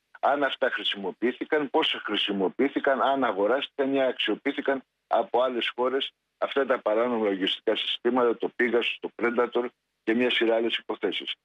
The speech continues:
Και από αυτή την άποψη, εκτός από πολιτικές ευθύνες, ε, ε, θα εξετάσουμε και ενδεχόμενες ποινικές ευθύνες που μπορεί να υπάρχουν και για πολιτικά πρόσωπα, αλλά και για, ε, κρατικούς φορείς και μηχανισμούς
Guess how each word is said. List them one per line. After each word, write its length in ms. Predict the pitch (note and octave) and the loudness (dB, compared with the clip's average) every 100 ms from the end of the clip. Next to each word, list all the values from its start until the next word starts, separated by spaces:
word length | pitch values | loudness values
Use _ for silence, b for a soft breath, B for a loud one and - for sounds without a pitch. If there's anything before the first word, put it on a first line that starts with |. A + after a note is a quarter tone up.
| _ _ | _ _
Και 100 | B2 | 0
από 120 | B2 | 0
αυτή 200 | B2+ D3 | -2 -4
την 180 | C3+ C#3 | 0 0
άποψη, 340 | D3+ D3+ - | 0 0 0
εκτός 260 | A#2+ D3+ C#3+ | 0 2 2
από 120 | A2+ G2+ | -2 -2
πολιτικές 420 | G#2 G2+ - A#2+ | -2 -2 -2 -2
ευθύνες, 440 | G#2 - D#3+ D#3 - - | -2 -2 -2 -2 -6 -2
ε, 120 | G2+ F2 - - - _ | 0 0 -4 -14 -14 _
ε, 120 | A2+ A2+ - | -8 -8 -4
θα 120 | B2+ | 0
εξετάσουμε 680 | A#2+ A2+ - G2+ D3 D#3+ D3+ | 2 2 -2 0 0 0 -2
και 120 | C3 | 0
ενδεχόμενες 600 | A2+ F#2+ A2 C#3 D3+ D3 - _ _ _ | 0 0 0 0 0 -2 -4 _ _ _
ποινικές 440 | B2 A#2 C3+ D3 | 2 2 2 0
ευθύνες 320 | A#2+ C#3 C3 | 0 0 0
που 120 | A2 | 0
μπορεί 300 | F#2+ G#2 A#2+ | 0 2 2
να 100 | A#2+ | 2
υπάρχουν 440 | F#2+ - C#3 - D#3 - _ _ - | 2 2 0 0 -8 -8 _ _ 0
και 100 | E3 | 2
για 200 | D3+ B2 | 2 0
πολιτικά 480 | A2 G2 F#2 G2+ | -2 -4 -4 -4
πρόσωπα, 560 | - C3 C#3 - - D#3+ - _ _ | -2 -4 -2 -4 -4 -6 -8 _ _
αλλά 240 | - B2 B2+ | 2 2 2
και 160 | D#3+ | 0
για, 340 | C#3 D3 D#3 - _ _ | 2 2 0 -4 _ _
ε, 280 | G2 G#2 G#2 | 0 2 2
κρατικούς 480 | - A2 - - C#3 - | 2 0 -2 -4 -4 0
φορείς 240 | A#2+ C3+ | 0 0
και 120 | B2 | 0
μηχανισμούς 680 | A2+ G2+ G2 F#2 D#2+ - | 0 0 -2 -2 -8 -8